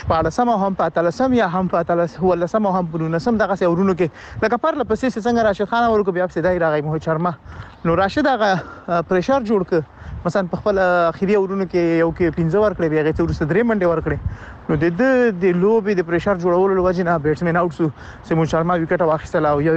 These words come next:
یې پکې ټیم ډیوډ آوټ کړ چې هغه ډېر خطرناکه لوبغاړی دی د ممبئی انډینز لپاره. نو په بریا کې خامخا غټ لاس و. نن یې دوه نفر آوټ کړل، داسې نه ده. خو نن داسې اوس ورځ د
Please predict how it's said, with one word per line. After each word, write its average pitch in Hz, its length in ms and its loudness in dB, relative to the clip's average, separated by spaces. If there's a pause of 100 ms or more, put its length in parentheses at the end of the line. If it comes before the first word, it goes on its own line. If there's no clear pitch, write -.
یې - 60 -6
پکې 156 220 0
ټیم 165 160 0
ډیوډ 175 260 2
آوټ 156 180 0
کړ 156 120 -4
چې 165 40 -4
هغه 147 220 0
ډېر 156 140 0
خطرناکه 160 440 -2
لوبغاړی 147 380 0
دی 147 80 0
د 139 80 -2
ممبئی 143 300 0
انډینز 143 220 0
لپاره. 151 280 0
نو 160 120 0
په 160 160 0
بریا 170 340 0
کې 175 180 0
خامخا 170 520 -2 (480)
غټ 156 220 0
لاس 139 260 -2
و. 143 80 -2 (460)
نن 247 280 2
یې 294 180 2 (440)
دوه 269 140 2
نفر 247 220 0
آوټ 220 220 0
کړل، 143 200 -2
داسې 185 180 0
نه 208 140 2
ده. 185 120 2
خو 175 140 -2
نن 247 200 2
داسې 262 180 -2
اوس 269 180 2
ورځ 247 320 2 (380)
د - 20 0